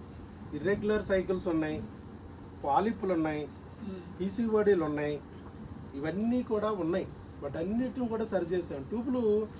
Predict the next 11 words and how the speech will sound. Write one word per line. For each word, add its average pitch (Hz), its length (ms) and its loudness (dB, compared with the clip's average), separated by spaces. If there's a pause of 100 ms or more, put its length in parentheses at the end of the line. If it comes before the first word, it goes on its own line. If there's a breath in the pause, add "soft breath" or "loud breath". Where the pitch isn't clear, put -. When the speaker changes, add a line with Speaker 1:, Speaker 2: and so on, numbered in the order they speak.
(200)
Speaker 1:
ఓపెన్ 254 280 6
అవగానే 226 360 2
వెంటనే 214 340 2
ప్రెగ్నెన్సీ 185 520 -2
రాలా. 147 320 -2
Speaker 2:
రాలా. 156 320 0 (580)
Speaker 1:
ఎందుకనంటే 214 520 2
అండాలు 190 480 2
రావు, 156 460 2 (520)
వస్తే 190 360 4
పెరగవు, 156 640 2